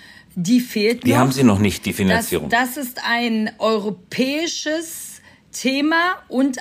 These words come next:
Speaker 1: ein nationales Thema. Und das ist manchmal herausfordernd, weil wer muss jetzt zuerst beginnen?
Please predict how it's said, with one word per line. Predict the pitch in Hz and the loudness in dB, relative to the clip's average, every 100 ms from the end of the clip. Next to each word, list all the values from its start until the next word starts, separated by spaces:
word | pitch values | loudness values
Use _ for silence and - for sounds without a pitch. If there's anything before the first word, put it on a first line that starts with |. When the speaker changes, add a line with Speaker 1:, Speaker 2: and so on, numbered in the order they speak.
| - | -2
Speaker 1:
ein | 254 254 | 0 2
nationales | 214 214 - 196 170 160 156 - | 0 -2 -4 -4 -4 -6 -8 -12
Thema. | - 156 127 - - _ - - - | -10 -8 -8 -12 -20 _ -20 -20 -18
Und | - 214 | -6 0
das | 254 277 | 0 0
ist | 294 | -4
manchmal | 285 269 294 294 294 | -2 0 0 0 2
herausfordernd, | 247 196 226 277 - 294 294 311 311 320 247 | 2 2 0 -2 -4 0 2 2 0 -2 -4
weil | 226 233 233 | -2 0 0
wer | 185 233 | -2 0
muss | 262 277 240 | 0 -2 -6
jetzt | 240 233 - | -6 -8 -8
zuerst | 208 220 269 294 - | -8 -2 -2 -4 -8
beginnen? | 294 226 294 320 | -6 -2 -2 -2